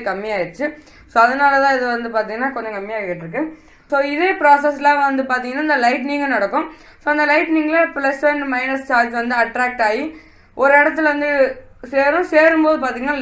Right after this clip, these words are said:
large amount of லைட் வந்து வெளியிடும். So, அதுதான் வந்து பாத்தீங்கன்னா இந்த இடத்துல உருவாகக்கூடிய லைட் தான் நம்மளுக்கு வந்து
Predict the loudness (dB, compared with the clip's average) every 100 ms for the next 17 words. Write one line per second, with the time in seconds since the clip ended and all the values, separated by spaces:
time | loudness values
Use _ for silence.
0 | 4 6 6 2 0 -2 0 -2 -4 -16
1 | _ _ 0 2 2 0 -4 -2 0 0
2 | 0 0 -2 4 6 6 6 4 2 -2
3 | 0 0 0 0 2 2 2 2 0 0
4 | 0 -2 2 4 4 2 0 0 -2 0
5 | 4 4 2 -2 -4 0 0